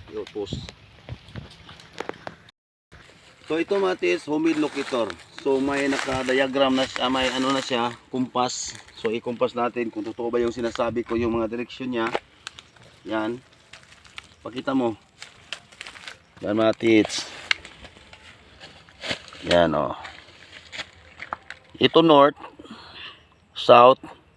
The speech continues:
west, and east. So tama. Eh, balik. And then i-detect natin sa humid locator.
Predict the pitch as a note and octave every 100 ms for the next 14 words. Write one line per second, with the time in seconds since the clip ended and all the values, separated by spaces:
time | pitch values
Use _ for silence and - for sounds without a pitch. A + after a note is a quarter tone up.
0 | _ - G2 A#2 B2 - - - _ _
1 | _ G2 - B2+ G#2+ - - - - G2+
2 | A#2 B2 B2 - _ - _ _ - G2+
3 | - G2+ G2+ - - - _ - - -
4 | - - - - - _ - - - -
5 | - - - C3 C3+ C#3 C3+ B2+ C3+ D#3+
6 | C#3+ C#3+ C#3+ B2 C#3 D#3 - B2+ B2 B2+
7 | B2+ A#2+ A#2+ A#2+ A#2+ A#2 G2+ G#2+ G#2+ -
8 | -